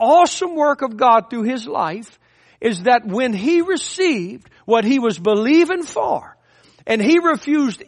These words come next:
anything to hinder him from receiving that. Nothing was gonna distract him. Nothing was gonna keep him from it. He was gonna be so committed to it,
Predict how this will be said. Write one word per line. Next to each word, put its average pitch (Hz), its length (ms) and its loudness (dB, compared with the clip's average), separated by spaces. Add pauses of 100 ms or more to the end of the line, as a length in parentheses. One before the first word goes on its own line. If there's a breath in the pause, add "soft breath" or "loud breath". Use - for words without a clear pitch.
anything 311 760 0
to 202 120 -4
hinder 302 500 -2
him 220 220 -4
from 240 260 -4
receiving 254 600 -2
that. 123 260 -14 (280 soft breath)
Nothing 311 600 0
was 302 180 -6
gonna 311 200 -4
distract 254 640 -4
him. 233 220 -10 (240 soft breath)
Nothing 226 640 0
was 294 160 -6
gonna 269 220 -4
keep 277 280 -6
him 269 120 -8
from 170 340 -4
it. - 100 -14 (320 soft breath)
He 262 120 0
was 254 100 -2
gonna 247 220 0
be 240 100 -2
so 330 400 2
committed 359 600 -2
to 175 180 -4
it, 220 180 -8